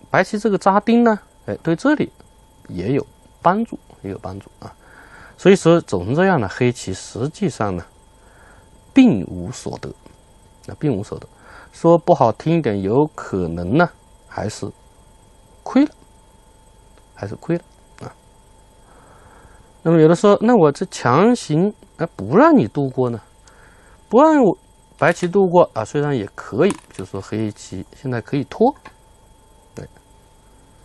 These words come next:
白棋当然要硬住啊。那么我再跳，你不是一下子渡不过去了吗？但是虽然渡不过去，但是这个拖和这个交换呢，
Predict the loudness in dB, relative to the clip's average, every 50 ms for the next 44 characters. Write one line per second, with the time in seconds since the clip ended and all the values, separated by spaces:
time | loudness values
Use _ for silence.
0 | _ _ _ _ _ _ _ _ _ _ -20 _ _ _ _ _ _ _ _ _
1 | -2 0 0 0 -2 -4 -2 0 0 0 0 -2 -2 -2 -2 -2 -2 0 0 -2
2 | -2 -4 -8 -18 -20 -20 -20 -20 -20 -20 -18 -18 -18 -18 _ _ _ _ -8 -4
3 | -2 -2 0 0 0 0 -2 -4 0 2 4 4 4 2 -2 -6 -4 -4 -4 -4
4 | -6 -20 _ _ _ _ _ _ _ _ -20 _ _ _ _ -20 _ _ _ _
5 | _ _ _ _ _ _ _ _ _ _ _ _ _ _ _ _ _ -20 -20 -20
6 | -20 -10 -4 -4 -2 -2 -2 0 0 0 0 2 4 2 2 2 0 -4 -2 -2
7 | -2 0 0 -2 -2 -2 -2 -2 0 2 2 2 2 2 -2 -6 -14 -20 _ _
8 | _ _ _ _ _ _ _ _ _ _ _ _ _ _ -20 _ -20 _ _ _
9 | _ -20 _ -20 -20 -20 -20 -20 -20 _ -20 _ _ _ 0 0 0 2 0 0
10 | 4 6 6 6 6 6 4 2 2 0 0 0 0 -2 -2 -2 -4 -8 -6 -4
11 | -4 -2 -2 -2 -4 -4 -4 -2 2 4 4 4 4 2 -2 -4 -4 -4 -6 -6
12 | -4 0 0 0 0 -2 -6 -6 -8